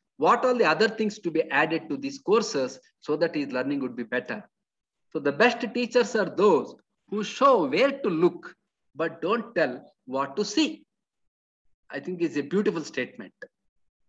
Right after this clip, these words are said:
So we are mostly interested in what to see. Actually, where to look is very, very important. Then a student will develop a curiosity and start looking into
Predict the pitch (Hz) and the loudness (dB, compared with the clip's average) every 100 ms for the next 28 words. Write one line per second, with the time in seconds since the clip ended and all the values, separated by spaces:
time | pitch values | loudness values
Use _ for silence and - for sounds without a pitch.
0 | _ _ - 233 220 240 202 233 285 285 | _ _ 2 4 6 6 6 4 4 2
1 | 285 285 254 226 254 226 240 214 143 175 | -2 0 -2 0 0 0 -4 -2 0 0
2 | - 240 - 135 - _ _ _ _ _ | 2 -2 0 -8 -10 _ _ _ _ _
3 | _ _ _ 156 - 240 240 233 139 170 | _ _ _ -8 -6 -6 -4 -4 0 4
4 | 247 - 233 165 233 - 190 180 135 147 | 4 2 -2 2 0 0 -10 -10 -4 -4
5 | 147 147 127 - 117 - 92 _ - _ | -2 -4 -6 -6 -8 -8 -18 _ -20 _
6 | _ _ _ _ _ 226 277 247 170 - | _ _ _ _ _ 4 4 2 0 -2
7 | 262 277 262 240 208 175 190 208 202 - | 0 0 0 -2 2 2 2 0 -6 -6
8 | 170 214 214 202 175 185 160 - 160 160 | 0 2 2 0 -6 -6 -6 0 0 0
9 | 139 143 131 117 113 107 | -6 -4 -6 -6 -8 -12